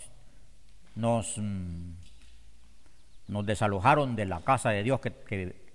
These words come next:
en la cual estábamos antes. Me llamó un pastor de Estados Unidos que Dios le había hablado en el matutino que ellos celebraban a las cuatro de la mañana, que a las cuatro de la mañana eran las tres allá.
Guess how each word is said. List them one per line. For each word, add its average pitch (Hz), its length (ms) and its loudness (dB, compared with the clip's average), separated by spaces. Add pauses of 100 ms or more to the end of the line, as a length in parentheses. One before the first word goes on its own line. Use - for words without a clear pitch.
(120)
en 104 100 -2
la 90 80 0
cual 123 180 4
estábamos 117 380 4
antes. - 400 0 (1500)
Me 113 120 2
llamó 113 260 4
un 156 100 2
pastor 139 420 6
de 120 60 0
Estados 123 300 6
Unidos 143 360 4
que 107 180 0
Dios 123 380 6
le 104 120 2
había 120 200 6
hablado 120 420 4 (720)
en 110 120 0
el 110 120 4
matutino 113 580 0
que 123 80 4
ellos 123 160 2
celebraban 110 680 6 (840)
a 101 80 0
las 87 120 0
cuatro 120 420 4
de 110 60 6
la 104 100 2
mañana, 143 460 4 (2250)
que 101 440 8
a 98 140 4
las 92 120 0
cuatro 123 240 2
de 131 40 4
la 131 100 8
mañana 127 360 4
eran 117 160 4
las 95 160 0
tres 120 340 4
allá. 117 340 4